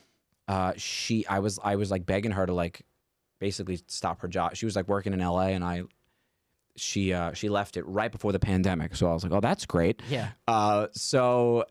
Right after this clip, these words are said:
Speaker 1: but then, yeah, ever since then, like, it's just better to have her on the road with me. She's, like, also, like, part, like, my assistant. She's so,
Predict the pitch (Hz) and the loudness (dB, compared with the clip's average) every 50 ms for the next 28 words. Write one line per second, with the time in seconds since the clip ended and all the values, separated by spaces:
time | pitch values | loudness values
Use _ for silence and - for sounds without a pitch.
0 | _ _ _ - 117 107 131 127 131 127 127 143 123 110 - - 117 - - 123 | _ _ _ -6 -2 0 0 2 2 2 2 2 2 0 -2 -4 -2 0 0 0
1 | 123 117 104 101 92 - 113 - 127 - - 113 110 107 101 98 101 98 95 98 | 2 2 0 0 -2 -2 -2 -2 -2 0 2 0 2 2 2 2 2 0 0 0
2 | 95 92 90 90 85 90 92 95 101 95 - - 95 92 87 - - 107 101 120 | 0 0 0 0 0 0 2 0 0 -2 -2 -2 -2 0 -2 -2 -2 -2 0 0
3 | 113 117 131 131 - 190 143 101 - 131 131 120 92 110 - 110 98 90 - - | 0 0 0 0 0 0 -2 0 0 0 0 0 -2 -2 -2 -2 -2 -2 0 0
4 | 123 117 - 127 117 110 - - 92 - - - - 120 117 120 120 113 110 101 | -2 0 0 -2 -4 -4 -4 -6 -6 -4 -4 -2 0 2 2 4 2 2 0 -2
5 | 92 | -6